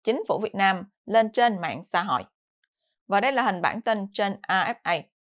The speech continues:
A F A cho biết, tại phiên tòa, ông Thái bị kết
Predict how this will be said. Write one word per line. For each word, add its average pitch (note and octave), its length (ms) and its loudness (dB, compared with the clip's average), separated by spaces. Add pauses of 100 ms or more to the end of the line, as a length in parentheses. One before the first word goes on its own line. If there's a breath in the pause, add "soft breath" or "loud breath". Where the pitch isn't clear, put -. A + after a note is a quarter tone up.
(760)
A G3+ 200 2
F - 60 -8
A G#3 240 0
cho G#3 100 -2
biết, G#3+ 320 -2 (220)
tại B3 200 2
phiên C4+ 180 -6
tòa, E3+ 420 2
ông G3+ 240 -2
Thái A#3+ 260 2
bị F3 120 -4
kết C4 140 -8